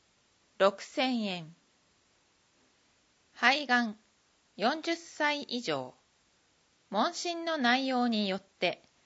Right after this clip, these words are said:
痰の検査を実施。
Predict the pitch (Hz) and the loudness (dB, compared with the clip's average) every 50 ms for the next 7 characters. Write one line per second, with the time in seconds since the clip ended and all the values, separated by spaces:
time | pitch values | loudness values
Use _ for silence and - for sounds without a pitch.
0 | _ _ _ _ _ _ _ - 240 240 254 294 330 - - _ _ - 214 247 | _ _ _ _ _ _ _ -2 2 4 4 4 2 -4 -10 _ _ -6 -4 -2
1 | 277 285 285 - 320 311 302 262 - - 147 143 139 131 - - 135 - - - | -2 -2 -2 0 0 0 -2 -2 0 2 2 2 2 0 -4 -6 -8 -6 -6 -6
2 | - - 156 143 - - | -6 -4 -4 -6 -6 -8